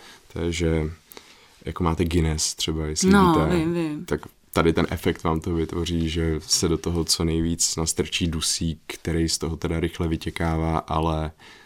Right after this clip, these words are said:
Speaker 1: ale máte možnost ho v tom ještě chvilinku jako cítit.
Speaker 2: Takže teď aktuálně máte na čipu tady tu kávu, ten
Speaker 1: Jo,
Speaker 2: te-, ká-,
Speaker 1: teď máme
Speaker 2: tenhle
Speaker 1: tady to,
Speaker 2: kávový
Speaker 1: ano,
Speaker 2: speciál.
Speaker 1: ano.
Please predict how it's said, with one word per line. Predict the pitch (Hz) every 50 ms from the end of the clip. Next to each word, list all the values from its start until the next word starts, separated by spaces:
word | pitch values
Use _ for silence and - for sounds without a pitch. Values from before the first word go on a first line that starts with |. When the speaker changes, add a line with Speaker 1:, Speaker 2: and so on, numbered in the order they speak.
| - - - - _ _ _ _
Speaker 1:
ale | 87 80 78 78 78 78 78 78 78 78 76 76 76
máte | 76 76 78 78 78 - 85
možnost | 82 78 76 76 82 80 78 78 80
ho | 82 80 78 78
v | 73 -
tom | - - 85 80
ještě | 78 82 - - 85
chvilinku | 80 - - 82 80 82 78 - -
jako | 78 78 - - - 80 76 78 80 - _ -
cítit. | - - 82 76 - - 78 - - - - - - - - -
Speaker 2:
Takže | 180 160 190
teď | 190 - 254 269 254 - -
aktuálně | 226 226 - - 254 226 226 220 226 233
máte | 240 226 196 202 - 226
na | 220 202
čipu | 185 - - 185 - - 151
tady | 147 - 190 160 156
tu | 151 - 175 160 151 147 -
kávu, | - 170 151 143 143 147 143 139 - - -
ten | 92 98
Speaker 1:
Jo, | 95 87
Speaker 2:
te-, | -
ká-, | - - -
Speaker 1:
teď | 98 87 92
máme | 95 90 90
Speaker 2:
tenhle | 90 90 85 90
Speaker 1:
tady | 87 90
to, | 82 78
Speaker 2:
kávový | 80 - - -
Speaker 1:
ano, | 92 92 92 165
Speaker 2:
speciál. | - 85 - 175 143 - 76 85
Speaker 1:
ano. | 90 85 82 82